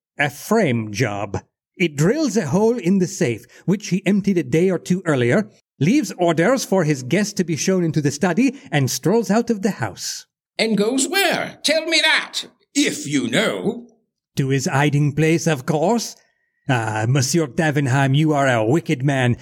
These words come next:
Speaker 1: but your little grey cells are first rate.
Speaker 2: For the Lord's sake, Poirot, where's he hiding?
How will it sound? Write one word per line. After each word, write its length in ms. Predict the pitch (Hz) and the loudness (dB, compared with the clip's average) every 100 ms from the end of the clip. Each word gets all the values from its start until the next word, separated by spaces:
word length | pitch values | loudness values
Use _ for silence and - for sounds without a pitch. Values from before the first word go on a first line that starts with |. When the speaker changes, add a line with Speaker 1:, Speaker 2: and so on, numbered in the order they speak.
| - | -4
Speaker 1:
but 220 | - 151 170 | -4 -2 0
your 120 | 151 | 0
little 260 | 165 190 | 0 0
grey 240 | 160 185 190 | 0 0 0
cells 420 | - 196 254 247 | 0 0 2 2
are 180 | 135 107 | 0 -2
first 400 | - 302 - - | -4 -4 -4 -6
rate. 440 | 131 107 - - - | -4 -4 -6 -12 -12
Speaker 2:
For 140 | 131 | -16
the 160 | 107 110 | -12 -6
Lord's 580 | 131 160 151 101 - | -4 -2 0 -2 -2
sake, 520 | - - 156 151 - - | 0 0 -2 -4 -6 -4
Poirot, 640 | 143 107 117 90 87 87 - | -2 -2 -4 -6 -8 -10 -2
where's 440 | 254 294 330 - | 0 0 0 0
he 240 | - 190 - | 2 0 0
hiding? 720 | 220 285 233 135 120 95 - | 0 0 0 0 0 -2 -6